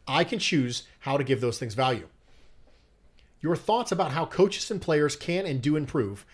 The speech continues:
and that a lack of perfection is not grounds for disregarding the good that they have provided is good for enjoying sports, but also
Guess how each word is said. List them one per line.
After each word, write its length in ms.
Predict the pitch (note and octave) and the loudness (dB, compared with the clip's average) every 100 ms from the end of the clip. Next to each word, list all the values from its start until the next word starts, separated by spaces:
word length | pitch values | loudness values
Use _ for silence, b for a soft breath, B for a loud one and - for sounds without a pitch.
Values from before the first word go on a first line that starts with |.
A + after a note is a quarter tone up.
| B B | B B
and 120 | C#3+ D3 | -2 2
that 80 | |
a 40 | C3+ | 2
lack 280 | C3+ E3 A3 | 2 0 -2
of 80 | |
perfection 480 | F#3 G#3 D#3+ C3+ D#3 | -2 0 0 0 -2
is 100 | B2+ | -4
not 240 | B2 C#3+ A#2+ | -4 -8 -6
grounds 380 | A#2 B2 D3 F3 | -4 -2 -2 -4
for 140 | C#3 | -4
disregarding 600 | C3 D3+ A#2+ C#3+ E3 C#3 | -4 -4 -2 2 2 2
the 80 | A2+ | -2
good 400 | G#2+ E3 G2+ B2 B B | 0 2 2 -4 B B
that 100 | B C3 | B 4
they 120 | C#3+ | 4
have 100 | C3 | 4
provided 420 | B2+ D#3+ G3+ C3+ | 0 0 2 2
is 180 | F3 D3 | 0 -2
good 200 | D3 D#3 | -2 -2
for 100 | F3 | 0
enjoying 260 | C3 B2 A#2+ | 0 -2 -4
sports, 400 | - D3+ - - B B B | -2 -2 -2 -12 B B B
but 100 | D#3 | 2
also 540 | A#3 D#4+ A3+ D#3+ G#3 | 2 4 6 6 6